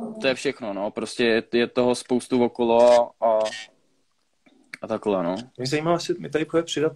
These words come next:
Speaker 2: fotka. Já jsem tady měl něco připravený, ale ono mi to asi nepůjde
Speaker 1: <laughs>
Speaker 2: přidat. Což nevím,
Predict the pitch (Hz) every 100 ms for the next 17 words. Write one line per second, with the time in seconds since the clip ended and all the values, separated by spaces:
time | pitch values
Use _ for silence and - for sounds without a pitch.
0 | - - 135 135 - 107 110 135 135 135
1 | 139 139 135 139 - 120 113 107 120 110
2 | 117 120 123 127 - 131 - 127 131 120
3 | - - 120 110 - _ _ _ _ _
4 | _ _ _ _ _ _ - 143 - 120
5 | 113 113 117 120